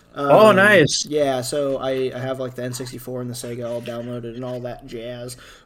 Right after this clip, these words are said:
Speaker 2: But, uh, I've been meaning to go through the Animal Crossing D L C. Uh, have either of you guys played any of it?
Speaker 1: Oh, yeah.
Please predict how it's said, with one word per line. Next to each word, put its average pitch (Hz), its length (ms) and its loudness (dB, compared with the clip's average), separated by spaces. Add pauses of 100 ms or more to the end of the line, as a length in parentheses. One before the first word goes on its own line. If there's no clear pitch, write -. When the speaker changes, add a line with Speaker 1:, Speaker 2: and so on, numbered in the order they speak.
Speaker 2:
But, 147 180 0
uh, 120 360 -2 (1120)
I've 175 120 2
been 170 160 2
meaning 170 280 -2
to 135 580 -4
go 139 180 0
through 139 380 -6
the 120 120 -6
Animal 156 240 -6
Crossing 120 380 -10
D 117 100 -8
L 110 80 -10
C. 120 500 -12
Uh, 123 420 -12 (420)
have 135 160 -10
either 139 260 -4
of 131 80 -4
you 123 120 -8
guys 143 220 -8
played 156 260 -8 (180)
any 151 180 -14
of 160 100 -12
it? 185 160 -12 (560)
Speaker 1:
Oh, 156 160 6
yeah. 107 340 4